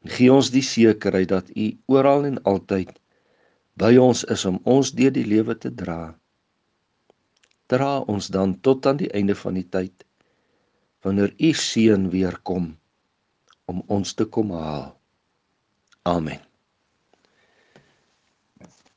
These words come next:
Ons luister vanoggend na een van die Here Jesus se gelykenisse. Matteus dertien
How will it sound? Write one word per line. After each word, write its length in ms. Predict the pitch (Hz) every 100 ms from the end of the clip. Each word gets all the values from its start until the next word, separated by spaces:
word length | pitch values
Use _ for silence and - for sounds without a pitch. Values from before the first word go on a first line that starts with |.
| _ _ _ _ - - - _ _ _ _ -
Ons 180 | 131 120
luister 320 | 117 131 180
vanoggend 560 | 165 143 120 - 131 -
na 140 | 110 110 107 _ _ _ _ 135
een 200 | 135 127
van 220 | - 120
die 140 | 110
Here 160 | 104 104
Jesus 400 | 101 107 - -
se 80 | 95
gelykenisse. 800 | - 180 98 - 104 101 - 151 _ _ _ _ _ _ _ _ _ _ _ _ _ -
Matteus 500 | 101 92 107 101 -
dertien 560 | 98 110 113 - 127